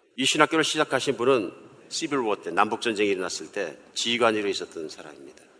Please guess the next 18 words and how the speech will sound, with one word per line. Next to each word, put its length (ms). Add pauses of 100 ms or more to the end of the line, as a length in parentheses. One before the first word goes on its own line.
(720)
그런데 440 (440)
전쟁에서 500
져갖고 340
후퇴를 340
하게 140
생겼는데 640 (680)
숙소에서 680 (220)
칼을 260
가지고 240
나오지 220
않았어요. 320 (880)
지휘도라고 560
하죠. 280 (360)
군대에서는 420
그 60
지휘도가 540
굉장히 280
중요합니다. 560